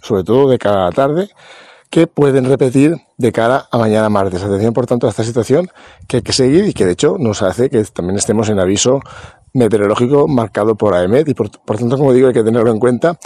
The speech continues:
siempre con esa irregularidad típica de estas situaciones, pero parece que puede prácticamente afectar a cualquier punto de esta comarca. Las máximas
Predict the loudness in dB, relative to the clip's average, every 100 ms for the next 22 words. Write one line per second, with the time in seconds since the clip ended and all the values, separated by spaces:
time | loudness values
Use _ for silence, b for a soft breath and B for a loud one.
0 | B -4 0 0 2 0 0 0 0 2
1 | 2 2 0 0 0 0 -2 -2 -4 -2
2 | -2 0 2 0 0 0 0 0 0 0
3 | 0 0 0 -2 0 0 0 0 -2 -2
4 | -2 -4 -4 B B B B -4 -2 0
5 | 0 0 0 0 0 -2 -2 -4 -4 -4
6 | -2 -2 -2 -2 -2 0 0 -4